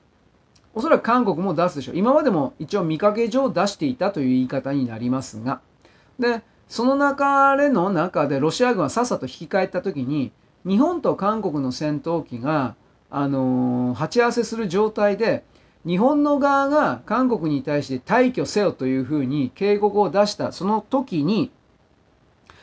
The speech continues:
冷静な判断ができない韓国側の戦闘機のパイロットが、日本の戦闘機を攻撃し、日本の戦闘機はこれをですね、例えば本当は回避できるんだけれども、わざと当たって、いや、と-、乗務員はですね、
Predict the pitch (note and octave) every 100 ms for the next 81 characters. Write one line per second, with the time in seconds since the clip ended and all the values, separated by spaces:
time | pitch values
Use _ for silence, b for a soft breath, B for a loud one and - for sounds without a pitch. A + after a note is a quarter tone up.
0 | b b E3 B3 B3+ C#4 C#4 D4 D4 C4
1 | F3 C#3 D3 F#3 D3 - E3+ F3+ E3+ F#3
2 | F3+ F3+ F3 F#3+ F3+ G#3 G3+ C#3 D3+ E3
3 | D3+ - B2 C3 B2+ A2+ b b - E3
4 | G#3+ A#3 A#3 A3+ G3+ A3+ A3+ B3+ B3 C#3
5 | D#3 C#3+ - b - A3 A#3 A#3 G#3+ A3+
6 | - B3 - _ b b - G3 C4+ D4
7 | C#4+ D4 E4+ C4+ E3 E3 F#3 F#3+ C#3 C#3+
8 | - F3 C4+ A3+ G3 G#3+ A#3 A#3 C4 D4
9 | A#3 D#3+ D#3 A#3+ B3+ A#3 F3+ F3+ F3+ C4+
10 | A#3 F#3+ C4 C4 - b b b F#3+ D4+
11 | D#4 C4 D3+ C#3 D#3 D3 C#3+ C#3+ D3 -
12 | G3 G#3 F4 G4+ C4+ C#3+ D3+